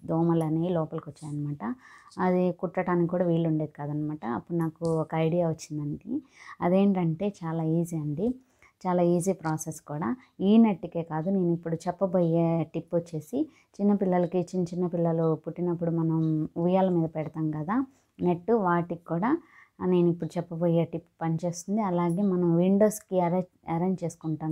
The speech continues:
కదా నెట్టులు, వాటికి కూడా ఈ టిప్ చాలా ఉపయోగపడుతుందండి. అదేంటో చూడండి. ఏం లేదండి,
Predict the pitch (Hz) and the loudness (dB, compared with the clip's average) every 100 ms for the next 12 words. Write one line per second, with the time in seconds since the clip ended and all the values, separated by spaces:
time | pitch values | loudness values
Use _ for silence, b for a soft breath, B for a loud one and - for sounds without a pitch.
0 | 156 156 160 160 156 165 208 277 B B | -4 -2 0 -2 -2 -4 -4 -4 B B
1 | B 180 185 180 190 - 175 220 190 147 | B 0 0 0 -4 -2 0 2 2 0
2 | 170 - 220 175 165 170 208 196 165 170 | -6 -6 -8 -2 2 2 2 2 0 0
3 | 170 160 151 151 151 151 160 240 170 165 | 0 -2 -8 -6 -4 -4 -2 0 2 2
4 | 165 202 202 156 147 147 180 285 b b | 0 -2 -6 -8 -6 -6 -6 -6 b b
5 | b b 180 185 175 170 160 160 | b b -2 2 2 2 2 2